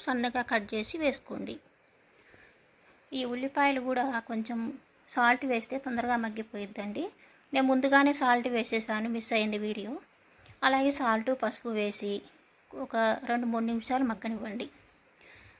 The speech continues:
ఇది కొంచెం మగ్గిన తర్వాత అలాగే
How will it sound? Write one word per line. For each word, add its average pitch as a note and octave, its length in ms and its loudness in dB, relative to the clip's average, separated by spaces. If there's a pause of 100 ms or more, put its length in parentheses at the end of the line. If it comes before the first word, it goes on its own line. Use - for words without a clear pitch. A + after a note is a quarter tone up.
(200)
ఇది C4 160 -2
కొంచెం C4 320 2
మగ్గిన A#3 340 2
తర్వాత A#3+ 360 -2 (2250)
అలాగే B3+ 360 2